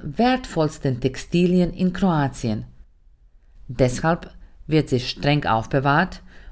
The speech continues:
und nur selten ausgestellt. Von den vier ausgestellten Kasseln in diesem Raum wird die schwarze nicht mehr von Priestern benutzt.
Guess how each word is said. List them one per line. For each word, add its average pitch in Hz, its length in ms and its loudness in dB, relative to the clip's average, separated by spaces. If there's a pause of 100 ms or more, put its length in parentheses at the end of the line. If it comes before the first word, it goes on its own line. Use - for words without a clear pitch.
(100)
und 143 180 -2
nur 131 180 2
selten 131 520 2
ausgestellt. 123 800 -6 (1160)
Von 151 260 -2
den 135 180 0
vier 160 340 2
ausgestellten 123 680 -2
Kasseln 160 520 0
in 156 160 -2
diesem 123 320 0
Raum 139 360 2 (480)
wird 185 180 4
die 165 80 2
schwarze 170 680 0
nicht 208 280 2
mehr 170 160 2
von 165 200 -2
Priestern 143 480 0
benutzt. 160 560 -2